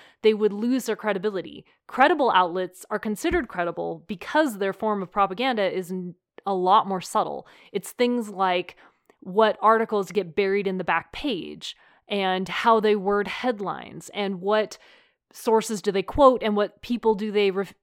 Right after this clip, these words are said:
choose not to quote. It's, it's a s-, it's subtle like that. And in, in a way, it's much more clever <laughs> and it, it's a lot of times more effective.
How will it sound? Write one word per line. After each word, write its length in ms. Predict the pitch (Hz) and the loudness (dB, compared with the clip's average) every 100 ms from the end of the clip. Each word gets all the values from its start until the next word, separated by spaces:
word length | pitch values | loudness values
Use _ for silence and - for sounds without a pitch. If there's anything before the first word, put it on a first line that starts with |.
| _ _ | _ _
choose 320 | - 240 220 | -4 -2 0
not 220 | 220 220 | 0 0
to 80 | 214 | -2
quote. 440 | - 180 147 - - - - _ | -6 -6 -6 -12 -20 -20 -20 _
It's, 320 | 226 - - - | -2 -2 -10 -8
it's 220 | 240 - | -6 -4
a 40 | |
s-, 180 | 220 - | -8 -6
it's 160 | 233 - | -10 -10
subtle 600 | - 269 269 269 254 220 | 0 4 6 6 4 2
like 300 | 214 214 175 | 0 -2 -2
that. 480 | 202 208 - - - _ _ - | 0 0 -2 -10 -20 _ _ -4
And 280 | 226 220 208 | 0 0 0
in, 380 | 220 214 202 - _ _ - | -2 -2 -6 -12 _ _ -6
in 140 | 226 | -4
a 80 | 208 | 0
way, 200 | 226 226 | 4 4
it's 160 | 190 | 2
much 180 | 214 247 | -4 -6
more 140 | 202 170 | -6 -6
clever 400 | - 185 269 392 - - - | -2 0 0 -2 -8 -14 -12
<laughs> 300 | 208 - - | -10 -8 -4
and 340 | 214 190 180 - | -2 0 -4 -8
it, 220 | 208 185 - - | -8 -8 -10 -10
it's 380 | 180 - - - | -10 -12 -20 -8
a 80 | 190 | 0
lot 200 | 175 180 | 2 0
of 60 | |
times 300 | 175 185 175 | -2 -8 -8
more 160 | 175 165 | -6 -6
effective. 560 | 165 185 - 330 349 | -4 -6 -2 -2 -4